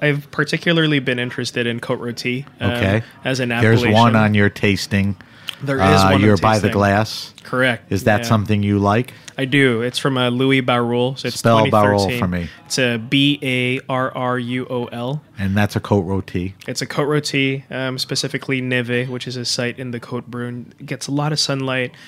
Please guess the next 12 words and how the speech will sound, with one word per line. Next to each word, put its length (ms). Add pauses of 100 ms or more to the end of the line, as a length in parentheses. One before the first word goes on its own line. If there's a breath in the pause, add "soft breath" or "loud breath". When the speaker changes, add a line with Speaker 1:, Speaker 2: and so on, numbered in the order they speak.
(180 loud breath)
Speaker 1:
old 260
vines. 440
You 80
get 140
a 40
lot 240
of 140
this 340 (300 loud breath)
sort 160
of, 160
uh, 180
black 380